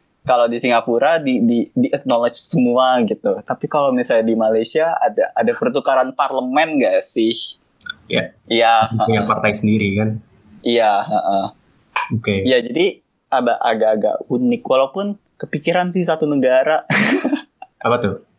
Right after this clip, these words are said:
Speaker 1: Uh, apa, Bosnia.
Speaker 2: Bosnia Herzegovina.
Speaker 1: Iya,
Speaker 2: Nah.
Speaker 1: jadi dia punya tiga, parlemennya punya tiga, punya tiga ke-, pemimpin atau tiga presiden, nggak tahu. Terus itu cuma tiga, tiga,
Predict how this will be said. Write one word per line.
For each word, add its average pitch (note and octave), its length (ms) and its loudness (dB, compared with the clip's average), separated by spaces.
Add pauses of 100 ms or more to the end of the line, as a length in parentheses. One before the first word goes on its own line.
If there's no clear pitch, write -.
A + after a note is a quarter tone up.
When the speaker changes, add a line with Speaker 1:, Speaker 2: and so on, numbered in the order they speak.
(540)
Speaker 1:
Uh, - 760 -2
apa, D#3 340 2
Bosnia. D3 640 0 (760)
Speaker 2:
Bosnia A2+ 400 0
Herzegovina. G2+ 760 -2 (400)
Speaker 1:
Iya, D3+ 320 2
Speaker 2:
Nah. A#2 160 -2
Speaker 1:
jadi C3 200 -2
dia F3 240 2
punya D#3+ 360 0
tiga, B2 480 0 (380)
parlemennya D3 560 0
punya D#3 240 -2
tiga, A#2+ 340 0 (160)
punya B2+ 240 -2
tiga A2+ 220 0
ke-, - 100 -8 (160)
pemimpin B2+ 460 -2
atau C#3 180 0
tiga A2 380 0 (240)
presiden, A2 580 -2 (160)
nggak A#2 220 -4
tahu. C3 320 -2 (180)
Terus D#3 400 0
itu D3 320 -2
cuma D3+ 260 2
tiga, B2 480 0
tiga, A#2 300 0